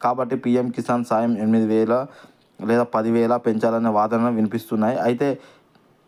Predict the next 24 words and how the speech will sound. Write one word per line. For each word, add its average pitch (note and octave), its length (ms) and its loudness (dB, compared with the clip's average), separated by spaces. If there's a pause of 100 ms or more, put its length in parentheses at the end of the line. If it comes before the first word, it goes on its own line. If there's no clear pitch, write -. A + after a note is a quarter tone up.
(280)
అయితే C3 260 -2
ప్రతి B2+ 320 0
సంవత్సరం C3 520 -2
లబ్ధిదారుల B2 440 0
సంఖ్య A#2 300 0
తగ్గుతూ A2 360 0
వస్తుంది. A2+ 440 0
అర్హులైన B2+ 480 0
రైతులకు A#2+ 400 0
ఈ B2 60 0
పథకం A2+ 420 0
నుంచి A2+ 240 2
తొలగిస్తుంది A2+ 680 0 (420)
కేంద్రం. C#3+ 360 0
మరియు C#3 300 2
ఎలాంటి C3+ 420 2
కేటగిరీలో A#2+ 920 0 (120)
వా-, A2+ 200 0
ఉన్న A2+ 180 4
వారికి A#2 340 0
ఈ C3 60 0
పథకం A2+ 340 0 (320)
అప్పజెపుతుందో G#2+ 680 -2
తెలుసుకుందాం. G#2+ 580 -4